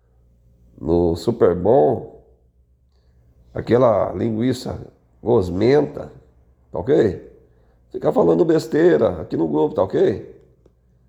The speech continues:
Senão eu vou ter que dar um jeito, né? Bloquear todo mundo aí que tá falando essas besteiras, tá ok? Porque o Lula não tá fazendo nada, tá ok?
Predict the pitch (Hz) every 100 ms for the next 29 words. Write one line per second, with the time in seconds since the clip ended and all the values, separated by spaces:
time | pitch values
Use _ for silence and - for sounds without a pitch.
0 | _ _ - 95 120 135 143 - 143 -
1 | 151 165 135 147 147 143 - - _ _
2 | - 95 127 - - - 120 131 127 147
3 | 139 143 151 151 131 143 151 - 113 139
4 | 123 127 139 139 - - - 127 147 165
5 | 127 127 110 85 101 131 127 - - _
6 | _ _ _ _ - 123 113 110 135 151
7 | 104 - - - - 143 143 180 120 117
8 | 131 120 95 120 127